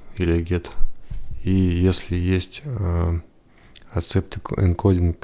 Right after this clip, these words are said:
тоже удаляете, потому что там присутствует гзип, и сервер вернёт там ответ в формате гзип, что не надо. И эти данные вставляете в параметр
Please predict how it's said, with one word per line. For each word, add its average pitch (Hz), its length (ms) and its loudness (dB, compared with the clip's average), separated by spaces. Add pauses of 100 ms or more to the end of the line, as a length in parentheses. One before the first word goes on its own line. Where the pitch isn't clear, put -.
(520)
тоже 87 260 0
удаляете, 85 500 0
потому 87 300 -4
что 87 480 0 (540)
там 85 160 2
присутствует 95 580 0
гзип, 104 380 0
и 90 240 4
сервер 87 400 0
вернёт 85 320 0
там 90 140 2
ответ 87 200 -2
в - 60 -16
формате 87 420 0
гзип, 92 220 -2
что - 180 4
не 87 140 2
надо. 85 280 0 (1000)
И 95 240 0
эти 95 220 2
данные 92 380 2
вставляете 82 760 -4 (1400)
в 85 360 -2
параметр 90 580 0